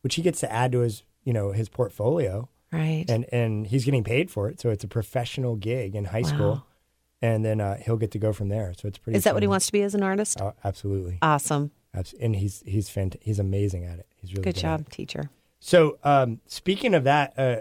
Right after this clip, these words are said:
Speaker 1: the, the visual piece with the auditory and everything else, um, one of the things that, that really gave me a good idea of where we need to go with this is a talk by Sir Ken Robinson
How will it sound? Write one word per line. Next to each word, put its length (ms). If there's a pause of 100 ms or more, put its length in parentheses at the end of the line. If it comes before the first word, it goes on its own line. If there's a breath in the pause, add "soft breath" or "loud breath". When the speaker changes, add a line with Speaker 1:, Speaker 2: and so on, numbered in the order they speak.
Speaker 1:
the, 280
the 180
visual 600
piece 480
with 240
the 80
auditory 440
and 60
everything 280
else, 260 (1200 soft breath)
um, 360 (480)
one 460
of 100
the 100
things 400
that, 180 (180)
that 300 (800)
really 460
gave 400
me 120
a 60
good 380
idea 320
of 140
where 280
we 100
need 180
to 80
go 260
with 160
this 240 (320 soft breath)
is 120
a 60
talk 460
by 180
Sir 220
Ken 440
Robinson 760